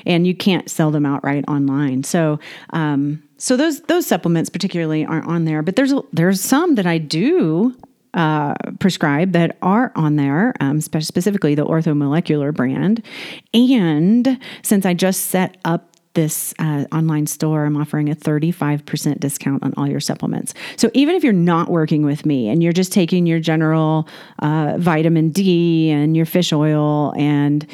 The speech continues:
your, um, you know, y-, your multi, you might wanna go check out my site, all right? Uh, if you're on my email list, you'll get a link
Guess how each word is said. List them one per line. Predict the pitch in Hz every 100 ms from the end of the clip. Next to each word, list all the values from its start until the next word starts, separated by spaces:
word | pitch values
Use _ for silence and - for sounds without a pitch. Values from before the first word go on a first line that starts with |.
| - -
your, | 160 151 147 147 -
um, | 127 113 - 175 _ _ _ _ - _ _ -
you | - 160
know, | 110 - 180 _ - _ -
y-, | 196 175
your | 202 208 180
multi, | 190 185 175 135 147 247 269 - - - -
you | 247
might | 294 440
wanna | 466 466
go | 392
check | - 220 277 -
out | 247 -
my | 156
site, | 160 233 190 - - - -
all | 165
right? | 165 170 196 - 175
Uh, | 170 160 156
if | 175
you're | 165
on | 196
my | 233
email | 226 220 208
list, | 208 214 -
you'll | 180
get | 170 190
a |
link | 160 151 156 190 -